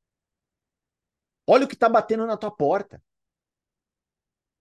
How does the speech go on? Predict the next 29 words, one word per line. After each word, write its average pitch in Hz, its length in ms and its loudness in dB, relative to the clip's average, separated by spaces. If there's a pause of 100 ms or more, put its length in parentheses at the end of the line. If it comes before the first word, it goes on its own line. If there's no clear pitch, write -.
(400)
Então, 247 220 0
existe 165 920 -4
N 285 400 -2
maneiras 269 920 0
de 196 80 2
eu 202 80 2
passar 180 380 -4
o 165 60 -2
recado. 139 720 -6 (800)
Existe 202 480 -2
N 285 300 2
formas 240 560 0
de 185 80 -6
você 196 260 -4
passar 175 300 -4
o 156 40 0
recado. 143 540 -2 (280)
Mas 175 140 0
se 214 100 -4
você 202 320 -2
não 226 400 -4
passa 185 600 -2 (220)
o 147 80 -2
recado 170 600 2
com 147 120 -10
entusiasmo, 165 960 0
com 170 120 -2
motivação, 185 800 -2
com 208 260 -6